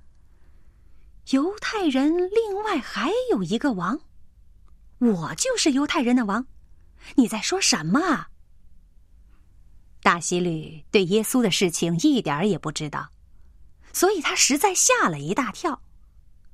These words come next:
马太福音二章三节，只用了一句话来形容。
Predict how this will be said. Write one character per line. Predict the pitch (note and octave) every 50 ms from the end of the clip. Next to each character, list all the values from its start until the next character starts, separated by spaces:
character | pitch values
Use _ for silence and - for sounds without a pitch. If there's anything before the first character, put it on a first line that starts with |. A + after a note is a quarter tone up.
| - - - - - - - - - - - - - - - - - - - -
马 | - E3 D#3
太 | - E3+ E3
福 | D#3 - E3+ F3
音 | E3+ G#3 A#3 A#3 B3 B3+ B3+ -
二 | - D4+ D#4 C#4 F#3
章 | D#3 A3+ A#3+ C4 C4
三 | - - E4 E4+ F4+
节， | E4 - - C3+ C3+ C#3 C#3 - - - - - - - - - -
只 | - G#3+ G#3+
用 | G#3+ D#4+ D#4 C#4+
了 | B3 G#3
一 | - F#3+ F#3+ A#3+ E4
句 | F#4+ - A4+ G4
话 | B3 - A#3 G3
来 | D#3+ C#3+ C#3+
形 | D3 - - D3 C#3+ D3
容。 | D3 C3 - -